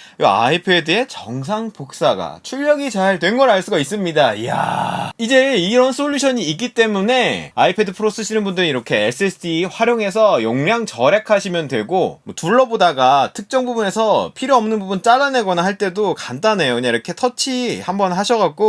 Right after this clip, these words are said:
분할이 있어요. 그래서 분할을 해서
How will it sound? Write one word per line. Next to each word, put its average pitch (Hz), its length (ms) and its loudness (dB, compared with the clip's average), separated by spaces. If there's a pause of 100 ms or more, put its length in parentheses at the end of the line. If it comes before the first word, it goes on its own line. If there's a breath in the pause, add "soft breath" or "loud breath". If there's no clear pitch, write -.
(260)
분할이 214 480 0
있어요. 101 280 -8
그래서 104 260 -18
분할을 214 360 2
해서 233 480 2